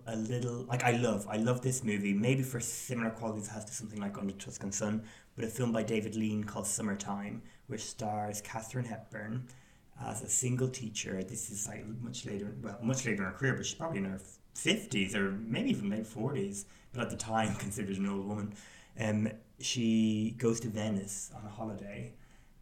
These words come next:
and f-, she finds love for the first time and a connection, and it's really beautifully observed and told. Um, Katharine Hepburn was Oscar nominated for this performance.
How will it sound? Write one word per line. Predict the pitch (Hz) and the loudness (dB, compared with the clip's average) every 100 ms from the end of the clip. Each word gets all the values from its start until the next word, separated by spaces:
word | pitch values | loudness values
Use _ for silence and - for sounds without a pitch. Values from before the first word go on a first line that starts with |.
| 117 | -10
and | 104 101 101 101 101 101 | -6 -2 0 0 0 -2
f-, | - - - - - | -6 -12 -20 -20 -10
she | - 127 | -4 -4
finds | - 113 113 | 0 0 2
love | 107 120 127 | 2 0 0
for | 101 | -4
the | 104 | -8
first | 101 110 107 | -4 -4 -4
time | 113 110 110 | -4 0 0
and | 98 | -2
a | |
connection, | - 101 123 127 - 101 98 | -4 -2 -2 -2 -6 -4 -2
and | 98 | -2
it's | 107 - | -4 -2
really | 123 123 123 120 120 - - - - - | 0 2 4 4 0 -4 -14 -20 -20 -10
beautifully | 110 110 131 131 123 117 117 117 117 127 127 | 2 6 6 4 4 4 6 6 4 0 -4
observed | 95 110 117 117 123 113 | -6 -2 2 2 2 -2
and | 107 101 | -4 -6
told. | - 120 120 117 117 113 110 - - - - - | -4 -2 0 0 0 -2 -4 -10 -20 -20 -20 -12
Um, | 113 | -8
Katharine | 113 113 117 | -4 -4 -4
Hepburn | 110 107 | -6 -6
was | 98 - - | -6 -8 -8
Oscar | 110 - | -6 -4
nominated | 110 110 104 | -4 -2 -4
for | 104 - | -8 -10
this | 104 107 | -10 -10
performance. | - - 113 110 107 110 123 - | -12 -10 -6 -2 -2 -2 -4 -10